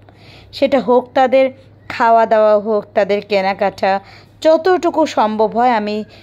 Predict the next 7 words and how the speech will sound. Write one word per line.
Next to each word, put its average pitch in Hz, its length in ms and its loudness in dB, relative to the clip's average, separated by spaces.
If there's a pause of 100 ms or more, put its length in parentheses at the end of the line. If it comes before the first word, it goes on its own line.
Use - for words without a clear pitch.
(180)
চেষ্টা 269 380 0
করি 254 240 -2
তাদের 220 360 -2 (100)
পছন্দ 277 540 -2
মতো 208 360 -4
কাজগুলোই 196 800 -4
করতে। 165 420 -10